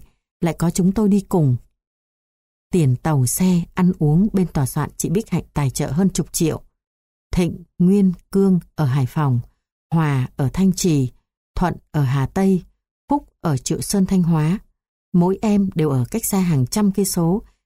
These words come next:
nên tôi và chị Bích Hạnh chia nhau để vãng ra, tìm hiểu hoàn cảnh của từng em. Mỗi em mỗi cảnh, gia đình nghèo khó, khiến các em bỏ nhà ra đi tìm cái ăn. Không may các em lại rơi vào con đường nghiện ngập ma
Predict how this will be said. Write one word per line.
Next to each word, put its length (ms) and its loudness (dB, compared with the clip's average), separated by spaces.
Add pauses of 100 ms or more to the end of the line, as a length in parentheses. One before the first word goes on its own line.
nên 180 2
tôi 240 0
và 120 -2
chị 180 -6
Bích 200 -6
Hạnh 160 -2 (160)
chia 220 2
nhau 300 2 (120)
để 360 0
vãng 240 -2
ra, 320 0 (440)
tìm 160 4
hiểu 200 2
hoàn 220 -2
cảnh 220 -2
của 80 -2
từng 240 0
em. 320 0 (560)
Mỗi 180 0
em 260 2
mỗi 140 0
cảnh, 300 0 (400)
gia 80 0
đình 220 2
nghèo 180 2
khó, 440 -4 (360)
khiến 260 2
các 180 -6
em 220 2
bỏ 120 0
nhà 340 0
ra 120 -2
đi 180 2
tìm 260 0
cái 140 -4
ăn. 260 2 (600)
Không 180 2
may 240 2
các 160 -6
em 160 2
lại 140 -2
rơi 200 0
vào 120 -2
con 220 0
đường 200 2
nghiện 220 0
ngập 200 -4
ma 160 2